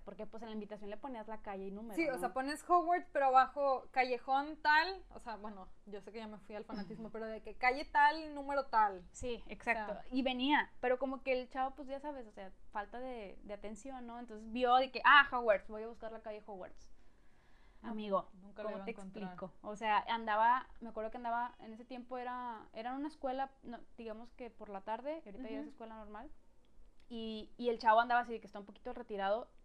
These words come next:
Speaker 1: y más para nuestra edad que teníamos once, sí estaba lejos. Entonces el chavo andaba en esa calle solo.
Speaker 2: O sea.
Speaker 1: Y, y, y, pues, ya de que, ya todos de que, pues, curándose la nada de que, "Ah, este vato se equivocó", ¿no? Y, y ya llegó,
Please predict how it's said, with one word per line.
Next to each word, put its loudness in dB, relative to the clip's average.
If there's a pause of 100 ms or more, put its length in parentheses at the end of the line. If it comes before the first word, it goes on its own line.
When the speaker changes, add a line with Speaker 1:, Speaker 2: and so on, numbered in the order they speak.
Speaker 1:
y -8
más -6
para -4
nuestra -6
edad -2
que -16
teníamos -12
once, -14 (340)
sí -12
estaba -6
lejos. -8 (400)
Entonces -12
el -12
chavo -4
andaba -8
en -10
esa -14
calle -10
solo. -10 (720)
Speaker 2:
O -20
sea. -10
Speaker 1:
Y, -6
y, -4
y, -10
pues, -2
ya 6
de -2
que, -6
ya 0
todos -6
de -12
que, -12
pues, -16
curándose -8
la -10
nada -8
de -12
que, -16
"Ah, -14
este -20
vato -16
se -20
equivocó", -14
¿no? -12 (440)
Y, -4 (120)
y 2
ya 12
llegó, 8